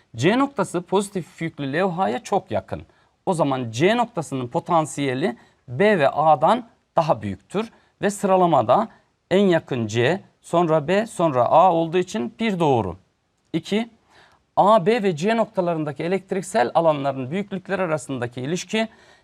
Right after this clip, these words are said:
E A eşit E B eşit E C. Yüklü bir parçacığın ya da paralel levhalar arasındaki nokta, herhangi bir noktanın elektrik potansiyel enerjisi, elektrik alan şiddeti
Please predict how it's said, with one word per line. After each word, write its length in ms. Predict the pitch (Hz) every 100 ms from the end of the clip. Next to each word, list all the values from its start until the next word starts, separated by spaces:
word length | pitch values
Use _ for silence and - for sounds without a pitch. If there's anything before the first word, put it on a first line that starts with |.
| _ -
E 140 | 131
A 260 | - 190 208
eşit 440 | 196 - 208 _
E 200 | 143 139
B 180 | 180 196
eşit 280 | 170 - 202 -
E 220 | 143 113
C. 240 | 104 95 - _ _ _ -
Yüklü 340 | 226 240 226
bir 100 | 202
parçacığın 720 | - 214 - 196 135 123 135 - _
ya 140 | 156 175
da 220 | 180 202 _ _ _ - -
paralel 420 | 143 170 208 208
levhalar 460 | 185 190 190 202 202
arasındaki 760 | 175 143 147 139 - 147 175 - _
nokta, 680 | 123 160 208 _ 170 156 156
herhangi 480 | 151 156 160 214 175
bir 180 | 147 139
noktanın 540 | 170 - 139 123 202 - _ _ _
elektrik 640 | 160 202 202 - 202 -
potansiyel 760 | - 185 185 190 185 - 208 208
enerjisi, 540 | - 175 170 - - -
elektrik 440 | 165 185 185 208 -
alan 260 | 165 180 214
şiddeti 680 | - 151 117 120 - 220